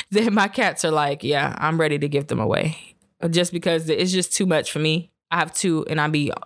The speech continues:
I be road running. But yeah, like, back to what I was saying, like, I go to this, I go to this, uh, this shop and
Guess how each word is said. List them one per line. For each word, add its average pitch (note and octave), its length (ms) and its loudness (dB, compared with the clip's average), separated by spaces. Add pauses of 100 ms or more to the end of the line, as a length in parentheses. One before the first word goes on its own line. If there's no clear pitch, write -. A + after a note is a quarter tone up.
(100)
I D3+ 100 0
be D3+ 140 -2
road C#3+ 220 2
running. C3+ 280 -2 (320)
But A#3+ 100 0
yeah, C#4 240 2
like, F#3+ 340 0 (340)
back G#3+ 220 2
to B3 60 -2
what F#3+ 100 0
I - 20 0
was F#3 100 -2
saying, G3+ 260 0
like, E3+ 180 0
I E3 120 0
go F#3 160 0
to F#3 160 -4
this, F3 260 0
I - 180 0
go F#3 180 -2
to F#3+ 160 -2
this, F3+ 240 -2
uh, E3 560 0 (580)
this E3+ 320 0
shop F3+ 400 2
and E3 260 0